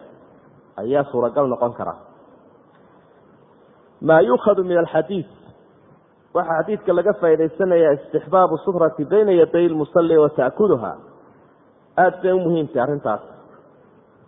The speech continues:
Amarka ku soo arooray baa dee aad u bad-, u badan.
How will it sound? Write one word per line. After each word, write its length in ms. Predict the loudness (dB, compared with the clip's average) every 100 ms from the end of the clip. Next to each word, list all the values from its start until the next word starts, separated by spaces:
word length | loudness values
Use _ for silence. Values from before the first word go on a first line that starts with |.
| _ _
Amarka 340 | 0 2 0 -4
ku 140 | -12
soo 140 | -2 0
arooray 340 | 2 2 2
baa 120 | 0 -2
dee 100 | -2
aad 200 | 0 0
u 40 | 0
bad-, 280 | -4 -4 -8 -8
u 60 |
badan. 320 | -2 0 0